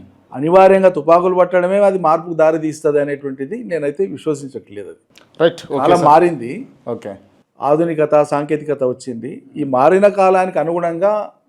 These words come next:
Speaker 1: ఉద్యమ కార్యాచరణ ఉండాలనేటువంటిది ఒక నా అభిప్రాయం, బలమైన అభిప్రాయం. పైగా మీరు ఎలదీశారు కాబట్టి చెప్తున్నా, ప్రపంచవ్యాప్తంగా రాచరికాలు అంతమైన తర్వాత
Speaker 2: మ్మ్.
Speaker 1: ఇప్పుడు మీకు చైనా విప్లవం అయినా రాచరికానికి వ్యతిరేకంగా వచ్చిందే,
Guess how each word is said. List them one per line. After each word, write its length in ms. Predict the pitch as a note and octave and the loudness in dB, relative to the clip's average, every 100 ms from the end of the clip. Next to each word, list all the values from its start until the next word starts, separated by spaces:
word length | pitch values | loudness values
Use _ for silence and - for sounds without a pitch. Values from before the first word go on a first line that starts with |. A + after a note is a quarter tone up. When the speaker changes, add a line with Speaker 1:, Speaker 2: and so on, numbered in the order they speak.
| _ _ - | _ _ -10
Speaker 1:
ఉద్యమ 240 | D3+ F3 | -6 -4
కార్యాచరణ 520 | D#3+ D3+ D#3+ D#3 D3 | 0 2 2 0 -2
ఉండాలనేటువంటిది 800 | D3 C#3 C3 C3 B2+ B2 A#2+ D3+ | -2 0 0 0 -4 -8 -12 -10
ఒక 140 | G3 F3 | -8 -6
నా 260 | - B2+ | -6 -8
అభిప్రాయం, 420 | A#2 A2+ A2 B2 | -8 -10 -4 -2
బలమైన 340 | A2 A#2+ C#3+ C3+ | -2 -2 -2 -2
అభిప్రాయం. 420 | A#2 - A2+ E3+ | -6 -6 -8 -8
పైగా 460 | A3 D#3 F3 F3+ - _ _ _ _ _ _ - | -4 0 0 -2 -6 _ _ _ _ _ _ -6
మీరు 100 | A#2+ | -2
ఎలదీశారు 440 | A#2+ D#3 F3 F3 | 2 2 0 2
కాబట్టి 240 | D#3 E3 D#3+ | 2 2 -4
చెప్తున్నా, 340 | - C#3+ - B3+ _ _ _ _ _ _ _ _ | -6 -8 -8 -12 _ _ _ _ _ _ _ _
ప్రపంచవ్యాప్తంగా 920 | C3+ F#3 F#3+ G3+ F#3 F3+ F3+ E3 D#3+ | 0 2 4 6 6 4 -2 0 0
రాచరికాలు 680 | D3 D3 F3 E3+ E3+ D#3 D#3 | 2 2 0 0 4 4 4
అంతమైన 380 | C#3 C3+ C3+ B2+ | 0 -4 -4 -6
తర్వాత 360 | A#2 A2 G#2+ - _ _ A#2+ | -6 -8 -10 -20 _ _ -14
Speaker 2:
మ్మ్. 220 | G#2+ F#2 F#2 _ _ _ _ _ | -12 -14 -18 _ _ _ _ _
Speaker 1:
ఇప్పుడు 180 | - B2+ | -12 -6
మీకు 360 | C3+ C3+ C3+ C3+ C3 | -4 -4 -6 -6 -2
చైనా 180 | D3 | 2
విప్లవం 420 | E3+ E3 E3 E3+ E3 | 2 2 4 2 2
అయినా 220 | E3 F3+ | 0 2
రాచరికానికి 560 | D#3+ D#3 D#3+ D#3+ D#3+ | 2 2 -2 -2 -2
వ్యతిరేకంగా 460 | D3+ D3 C#3+ C#3+ C#3 | -2 -2 -4 -4 -6
వచ్చిందే, 420 | C3 C3 B2 C3 | -8 -10 -10 -10